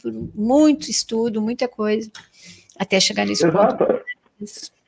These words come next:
Speaker 2: É, as próprias pessoas essas que estão lá dentro do restaurante, que não têm oportunidade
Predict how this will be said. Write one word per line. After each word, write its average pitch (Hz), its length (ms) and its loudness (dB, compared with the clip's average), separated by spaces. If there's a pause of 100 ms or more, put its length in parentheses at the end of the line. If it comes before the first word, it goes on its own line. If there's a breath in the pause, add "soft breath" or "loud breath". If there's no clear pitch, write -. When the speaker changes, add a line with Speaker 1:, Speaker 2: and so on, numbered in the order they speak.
(160)
Speaker 2:
É, 190 280 4
as 143 220 2
próprias 185 400 2
pessoas 175 400 4
essas 147 300 2
que - 100 -6
estão 139 300 2
lá 127 140 4
dentro 131 280 2
do 123 80 4
restaurante, 123 540 2
que 123 80 -2
não 120 160 6
têm 127 160 2
oportunidade 113 680 4